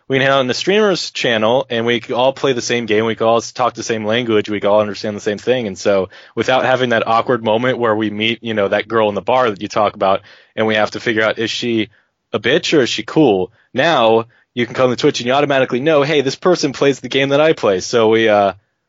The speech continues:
we, we, uh, know the same, we have a common ground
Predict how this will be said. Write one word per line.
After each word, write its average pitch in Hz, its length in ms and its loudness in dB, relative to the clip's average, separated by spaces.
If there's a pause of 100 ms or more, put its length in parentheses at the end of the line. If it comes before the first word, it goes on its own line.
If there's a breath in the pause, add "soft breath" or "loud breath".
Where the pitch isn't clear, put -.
(100)
we, 113 380 0
we, 117 180 2
uh, 120 120 4
know 127 280 2
the 127 120 0
same, 123 220 -2
we 123 120 -2
have 135 160 0
a 123 120 -6
common 151 440 0
ground 104 540 -2